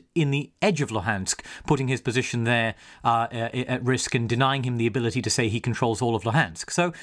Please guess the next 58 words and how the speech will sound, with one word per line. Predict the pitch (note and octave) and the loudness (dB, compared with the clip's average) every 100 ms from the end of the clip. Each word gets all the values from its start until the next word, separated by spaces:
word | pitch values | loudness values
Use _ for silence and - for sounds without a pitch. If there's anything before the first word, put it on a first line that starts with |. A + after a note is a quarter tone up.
| - - - | -18 -20 -2
um, | E3 F3 - _ - - - - | 0 0 -8 _ -20 -20 -20 -4
if | - F#3 | 0 2
we | G3+ | 2
reflect | G3+ - C4 - | 2 0 0 2
on | G3+ | 2
the | E3+ | 2
reasons | E3 A#3+ A3 D#3 - | 2 0 0 0 0
for | A#2 | 0
that, | G2 D#2+ G#2+ - | 0 -2 -4 -4
uh, | B2+ C#3+ B2 - - | -2 -2 -2 -4 0
I'm | D3 | 0
sure | D#3 F3+ | 2 0
you | D#3 | 0
spent | C3+ D#3 | 0 -2
a | C3+ | 0
lot | D#3 | 0
of | D#3 | 2
time | D3 C3 | 0 0
on | B2+ | -2
this | A2+ | 0
show | - B2 | 0 2
discussing | A2 - A#2 B2 A#2 A2+ C3+ | 0 -2 -2 0 -4 -6 -6
Russian | C3+ B2 - B2 | 0 0 0 -2
military | B2 - A2+ | -2 -2 -2
deficiencies, | G#2+ D3 - A#2+ A2 G2+ | 0 0 0 -2 -2 0
but | - C#3+ - - - - | -2 -4 -6 -12 -12 -4
one | C#3 D#3 G#3+ | 2 4 2
of | - | 0
the | |
big | C3 D#3+ | 0 0
ones | C3 B2 A2 | 2 -2 -2
is | D3 C3 | -2 -2
a | |
shortfall | C3 - D3+ - D3+ C#3 C#3 | 0 2 0 0 0 2 2
of | B2+ | 2
manpower, | D#3+ F#3+ D#3+ A#2+ E2+ F2 F#2 | 2 2 0 -2 -4 -4 -4
a | |
lack | A2+ C#3+ - | 2 0 0
of | A#2+ | -2
men. | C#3 D3+ E2 D#2+ - - - - - | 0 -2 -4 -12 -16 -18 -18 -6 0
It | E3 | 2
was | E3+ | 2
a | E3 | 2
lack | F#3 A3 | 2 0
of | E3 | -2
men | C#3 G3+ C3+ G#2 | 2 2 2 -2
that | B2+ | -2
meant | C3 C3 G#2 | 0 0 0
when | C#3+ C#3+ | 0 2
the | C#3 C3+ | 0 -2
Ukrainians | D#3 C3+ - F#3 G3+ F#3+ D#3 | -4 -2 2 2 4 2 0
attacked | C#3 - C3 - | 0 -2 -2 0
in | B2+ | -2
the | A#2 | 0
south, | - - E3+ F#2 - | 0 0 0 -2 -6
in | B2 | -4
Kherson | - B2 G3 F#3+ | -2 0 2 2
province, | D#3+ G2 F#2 F#2 - | -2 -6 -6 -4 -4